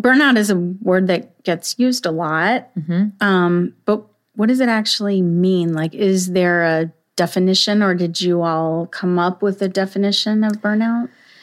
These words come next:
Speaker 1: in
Speaker 2: So
Speaker 1: your
Speaker 2: the
Speaker 1: research?
Speaker 2: so burnout is a, is a combination of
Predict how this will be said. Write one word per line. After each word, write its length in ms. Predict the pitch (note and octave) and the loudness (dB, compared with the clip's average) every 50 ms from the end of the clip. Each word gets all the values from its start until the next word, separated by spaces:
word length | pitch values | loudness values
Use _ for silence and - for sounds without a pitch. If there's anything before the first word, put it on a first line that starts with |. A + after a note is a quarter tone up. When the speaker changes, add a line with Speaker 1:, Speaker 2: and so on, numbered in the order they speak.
| - - | -10 -4
Speaker 1:
in 60 | D4+ | 0
Speaker 2:
So 80 | D4 B3+ | 2 4
Speaker 1:
your 180 | A3+ B3 B3 A#3 | 4 4 4 2
Speaker 2:
the 80 | F#3 | 2
Speaker 1:
research? 360 | F#3+ G#3+ G#3+ - - B3 B3 | 0 -4 -4 -6 -6 -6 -4
Speaker 2:
so 420 | - - G3+ G3 F#3 F3+ F3+ F3 - | -2 0 2 4 4 4 2 2 0
burnout 680 | F#3+ E3+ G3+ G#3 A3 A3+ A3+ G#3+ G3+ G#3 G3+ G3+ - | 0 2 2 2 4 4 4 4 2 2 0 -2 -2
is 240 | - G3 F#3+ F3+ F#3+ | -2 0 0 0 2
a, 320 | F#3+ F3+ F3+ F3 E3+ - - | 2 2 2 2 0 0 -2
is 160 | F3+ F3 F3 F3+ | -2 -2 -2 -2
a 40 | |
combination 920 | E3+ - - G#3 G3+ G3+ G3+ F#3+ F#3 F3 F3+ F3 - - F3 E3+ E3+ F3 - - | -4 -2 0 0 2 2 4 4 2 2 2 0 0 0 0 0 0 -2 -4 -4
of 440 | - E3+ E3 E3 E3+ D#3+ D#3 - - | -2 0 0 2 0 0 -2 -6 -12